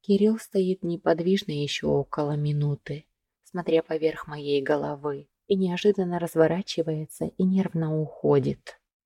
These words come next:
Я же поворачиваюсь к Грачеву и смотрю на него с благодарностью. Даже пытаюсь улыбнуться, но понимаю, что выходит у меня это не очень мило и дружелюбно.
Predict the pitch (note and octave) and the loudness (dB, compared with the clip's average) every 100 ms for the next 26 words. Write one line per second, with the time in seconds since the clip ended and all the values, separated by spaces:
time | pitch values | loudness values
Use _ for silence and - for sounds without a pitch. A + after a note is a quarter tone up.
0 | _ - F#3 F3 E3+ E3+ D#3+ E3 E3 - | _ -2 0 0 0 0 2 0 -2 -8
1 | D3 D3+ D3 D3+ D#3+ D#3+ - G3+ G#3 G3 | -8 -8 -6 2 2 2 -2 -2 -2 0
2 | D#3+ - G3+ - G3 G#3 A#3 G#3 E3+ E3 | -2 -2 -12 -4 -2 2 2 2 0 0
3 | E3 D#3+ D3+ D#3 D#3+ D#3 D3 - D3 - | 0 2 0 2 0 0 -4 -4 -6 -6
4 | - - D3 - _ _ _ - G3 F3+ | -4 0 0 -2 _ _ _ 0 2 2
5 | F#3 F#3+ F#3+ E3+ E3+ - F3+ F3 F3 - | 0 0 0 0 -2 -4 -4 0 0 2
6 | F#3 G3+ - - D3+ _ _ _ _ _ | 2 0 -4 -8 -8 _ _ _ _ _
7 | - G#3+ G#3 G3+ G#3+ G#3+ F3+ - E3+ F3 | 0 2 4 2 2 0 -4 -4 0 2
8 | - F#3+ E3+ D#3+ D#3 D#3 D#3 D#3 D3+ D#3 | 2 2 0 -2 0 -2 -2 -4 -6 -10
9 | D#3+ - G#3 G#3 G3 F#3+ - D#3 D3+ D3+ | -8 0 4 6 4 0 -8 -10 -10 -8
10 | D3 D3 E3 D#3 D#3+ D3 D#3+ D3 D3 C3+ | -8 -8 -4 0 0 0 -4 -4 -8 -8
11 | C#3+ D3 | -8 -8